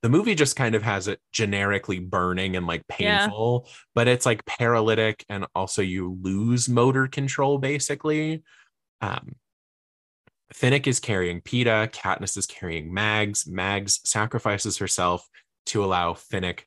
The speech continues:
Speaker 1: to save both Peeta and Katniss. It's a very sad moment. Um, then as they reach the beach and kind of get themselves back together, this is when Joanna shows up. We kind of see at this point, Joanna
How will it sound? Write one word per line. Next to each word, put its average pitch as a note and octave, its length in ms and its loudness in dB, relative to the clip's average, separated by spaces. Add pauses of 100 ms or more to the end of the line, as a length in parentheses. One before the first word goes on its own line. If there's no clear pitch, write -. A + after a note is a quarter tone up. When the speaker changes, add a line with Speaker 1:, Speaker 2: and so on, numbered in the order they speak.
(120)
Speaker 1:
to - 160 -4
save D#2+ 540 -4
both C#2 400 -8
Peeta D2+ 240 -6
and D#2+ 140 -12
Katniss. F2+ 600 -4 (280)
It's - 80 -10
a F2+ 40 -6
very D#2 280 -6
sad D#2 300 -4
moment. G2+ 520 -2 (580)
Um, - 320 -10 (160)
then G#2 260 -2
as F#2+ 140 -2
they G2 140 0
reach G2+ 400 0
the F#2+ 140 -4
beach D#3 600 2
and G2+ 220 -6
kind F#2+ 320 -6
of F2+ 280 -6
get F#2 160 -6
themselves F2+ 460 -4
back E2 300 -4
together, G2+ 680 -2
this G2+ 260 0
is - 180 -6
when E2+ 200 -4
Joanna A2 420 2
shows A2 380 2
up. G#2 260 0 (420)
We A2 100 0
kind B2 280 0
of A2+ 100 4
see A#2+ 160 2
at F2 120 0
this G#2+ 160 2
point, G#2+ 320 -4
Joanna G#2 480 -2